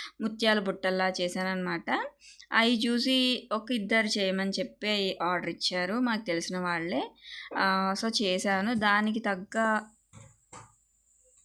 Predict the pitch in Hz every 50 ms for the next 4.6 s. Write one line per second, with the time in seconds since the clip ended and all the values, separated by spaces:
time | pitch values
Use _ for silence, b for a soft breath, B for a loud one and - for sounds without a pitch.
0 | _ _ 196 208 220 220 233 220 202 196 240 240 226 233 214 202 190 - - 190
1 | 190 190 190 185 190 185 185 185 185 185 185 175 165 - - _ _ _ _ _
2 | _ _ _ _ _ _ - 208 214 220 220 254 220 196 208 208 - - 247 247
3 | 254 254 254 - 202 185 170 202 - 196 220 240 220 185 196 208 214 214 214 190
4 | 180 190 185 214 220 220 220 220 220 220 208 214